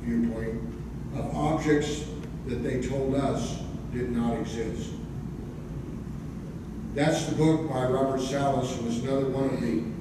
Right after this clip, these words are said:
speakers here. And I frequently talk about this book because it's very straightforward and well documented.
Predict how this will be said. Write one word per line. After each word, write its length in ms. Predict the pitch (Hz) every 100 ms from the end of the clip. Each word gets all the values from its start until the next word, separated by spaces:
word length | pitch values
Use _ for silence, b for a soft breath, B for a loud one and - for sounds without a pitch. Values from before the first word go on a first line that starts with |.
| - -
speakers 600 | - 180 185 147 123 -
here. 440 | 127 117 117 - - - - - - 143
And 420 | 131 131 127 - 139
I 240 | 147 147
frequently 540 | 175 180 160 - 139 135
talk 260 | 156 -
about 280 | - - -
this 120 | -
book 340 | - 131 131 123
because 600 | 127 - - 127 123 - - - - - -
it's 260 | 151 147
very 500 | 147 - 151 185 185
straightforward 840 | - 160 156 156 143 143 143 135
and 180 | 127 120
well 180 | 127 127
documented. 680 | 127 127 - - - -